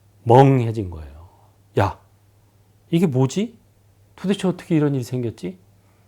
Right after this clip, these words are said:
왜 나한테 이런 일이?" 이러면서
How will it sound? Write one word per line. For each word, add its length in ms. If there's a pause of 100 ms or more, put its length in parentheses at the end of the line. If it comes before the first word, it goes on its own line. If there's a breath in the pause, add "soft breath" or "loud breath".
(720)
왜 120
나한테 380
이런 220
일이?" 240 (580)
이러면서 640